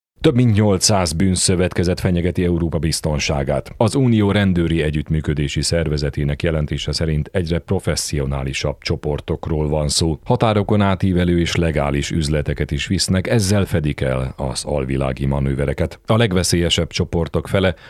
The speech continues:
a drogbizniszben érdekelt, és a közvetlen fizikai erőszak helyett inkább zsarolással, megfélemlítéssel és korrupcióval operálnak.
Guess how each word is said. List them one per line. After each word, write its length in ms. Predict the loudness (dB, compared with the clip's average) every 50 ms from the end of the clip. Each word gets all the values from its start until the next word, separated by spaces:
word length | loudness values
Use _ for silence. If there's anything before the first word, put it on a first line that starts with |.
| -8
a 140 | -4 -4 -2
drogbizniszben 920 | -2 0 0 0 0 0 -2 -2 -4 -2 -2 -2 -2 -4 -4 -4 -4 -2 -2
érdekelt, 640 | -2 -2 -2 -4 -4 -4 -2 -2 -2 -4 -6 -8 -6
és 200 | -4 -2 -2 -2
a 60 | -2
közvetlen 540 | -2 -2 -2 -2 -2 -2 -2 -2 -2 -2 -2
fizikai 500 | -2 -2 -2 -2 -2 -2 -2 0 0 0
erőszak 420 | 0 0 -2 -2 -2 -2 -2 -2
helyett 340 | -2 -2 0 0 -2 -2 0
inkább 380 | 0 0 0 2 0 0 0 0
zsarolással, 800 | 0 0 2 2 0 0 0 -2 -2 -4 -2 -2 -2 -2 -2 -2
megfélemlítéssel 1040 | -2 -2 -2 -2 -2 -2 -2 0 0 0 0 0 -2 -2 -2 -2 -2 -2 0 0 0 0
és 240 | 0 -2 -4 -8 -8 -6
korrupcióval 800 | -4 -2 -2 -2 -4 -6 -6 -6 -4 -2 -2 -2 -2 -2 -4 -4
operálnak. 720 | -4 -2 -2 -2 -2 0 0 0 -2 -2 -4 -6 -12